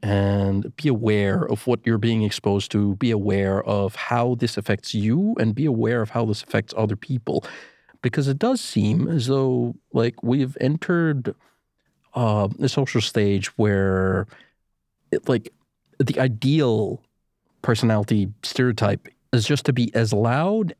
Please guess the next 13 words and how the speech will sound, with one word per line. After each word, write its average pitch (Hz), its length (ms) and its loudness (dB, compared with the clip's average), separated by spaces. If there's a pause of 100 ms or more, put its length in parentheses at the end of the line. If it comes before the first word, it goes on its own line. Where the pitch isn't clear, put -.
and 117 360 2 (120)
as 139 320 0
obnoxious 110 840 0
as 117 220 0
possible. - 800 -2
Like, 110 160 2
this, 107 220 0
this - 340 -4 (640)
exponential 117 640 0
increase 107 400 0
in 107 140 0
attention-seeking 113 960 0
behavior. 101 600 0